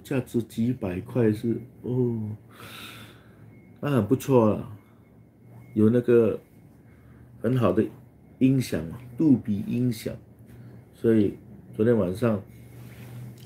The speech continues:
临睡前我还试试看开那个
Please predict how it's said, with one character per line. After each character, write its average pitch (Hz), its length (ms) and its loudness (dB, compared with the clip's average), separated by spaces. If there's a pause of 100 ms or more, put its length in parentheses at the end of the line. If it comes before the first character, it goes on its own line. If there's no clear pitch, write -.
临 110 140 2
睡 127 180 6
前 113 240 2
我 98 80 0
还 101 320 -2
试 - 300 -8
试 120 220 0
看 110 280 -4 (680)
开 117 220 -2
那 113 140 0
个 107 320 2